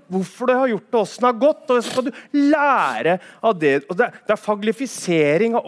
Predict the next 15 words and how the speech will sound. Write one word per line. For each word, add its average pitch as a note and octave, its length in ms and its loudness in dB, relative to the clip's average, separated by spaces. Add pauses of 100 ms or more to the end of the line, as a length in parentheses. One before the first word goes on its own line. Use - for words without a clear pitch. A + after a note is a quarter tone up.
opplagtheter, F#3+ 1040 -2
da, C#4+ 80 0 (400)
ehm, A3+ 400 0 (880)
som C#4 100 0
jo A#3 160 2
er A#3+ 160 2 (640)
enkelt F#3+ 240 -2
å A3+ 80 2
undervise D3 240 -2
etter, A3 160 -2
for A3+ 80 0
da G3+ 80 -6
kan G#3 100 -4
du G#3+ 60 2
ha G3+ 80 -2